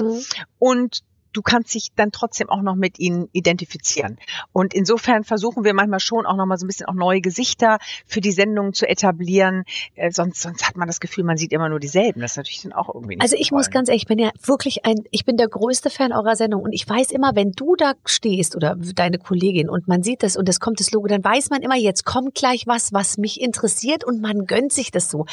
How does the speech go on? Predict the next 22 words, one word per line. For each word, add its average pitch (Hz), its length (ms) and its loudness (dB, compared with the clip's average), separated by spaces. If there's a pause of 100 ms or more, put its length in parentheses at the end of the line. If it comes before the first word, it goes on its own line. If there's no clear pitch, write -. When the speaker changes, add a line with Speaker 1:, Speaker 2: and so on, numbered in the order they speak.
(140)
Speaker 1:
Das 214 120 0
ist - 140 0
so 262 160 -2
wie 262 140 -2
Nutella 247 640 2
aus 220 180 0
dem 220 80 -2
Glas 202 380 0
mit 226 100 0
dem 202 60 0
Löffel 196 280 0
essen. 160 320 -6 (240)
Weißt 208 140 2
Speaker 2:
Das 170 60 -2
Speaker 1:
du, 285 40 -4
es 240 40 -4
Speaker 2:
macht 175 100 2
Speaker 1:
ist - 80 -2
so - 40 2
Speaker 2:
nicht 381 120 2
dick. 269 100 2
Speaker 1:
dieses, 247 260 0